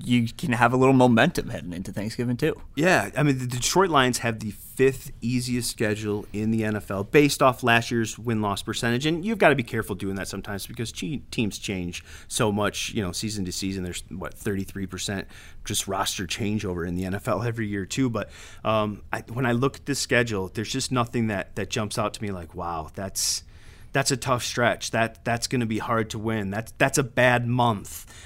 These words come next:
Speaker 2: Um,
Speaker 1: I think
Speaker 2: it's
Speaker 1: you get, you get saved by the bye week in the middle of New England, Dallas, Miami, and Green Bay. 'Cause I
Speaker 2: Yeah.
Speaker 1: think those are four, four in a row that's tough.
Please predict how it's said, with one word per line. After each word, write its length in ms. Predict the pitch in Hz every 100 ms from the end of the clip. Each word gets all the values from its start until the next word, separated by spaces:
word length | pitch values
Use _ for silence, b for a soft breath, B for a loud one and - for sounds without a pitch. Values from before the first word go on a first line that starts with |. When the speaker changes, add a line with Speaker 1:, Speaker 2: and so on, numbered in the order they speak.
| B -
Speaker 2:
Um, 440 | 101 101 98 98
Speaker 1:
I 60 | 113
think 140 | 131
Speaker 2:
it's 100 | 143
Speaker 1:
you 80 | 131
get, 220 | 120 113 -
you 140 | 110
get 160 | 107 95
saved 420 | - 107 110 104
by 140 | 107
the 80 | 101
bye 240 | 95 92 95
week 260 | 101 -
in 80 | 104
the 80 | 95
middle 300 | 98 104 98
of 140 | 95 -
New 220 | 113 101
England, 460 | 98 101 101 98 -
Dallas, 440 | 95 95 90 -
Miami, 460 | 95 92 92 90 90
and 80 |
Green 220 | 90 87 82
Bay. 240 | - -
'Cause 180 | - 123
I 60 | 123
Speaker 2:
Yeah. 60 |
Speaker 1:
think 200 | 123 147
those 220 | 131 127 120
are 140 | 110
four, 360 | - - 160 -
four 260 | - 170
in 60 | 151
a 60 | 127
row 160 | 131
that's 180 | 123 -
tough. 420 | - 123 117 -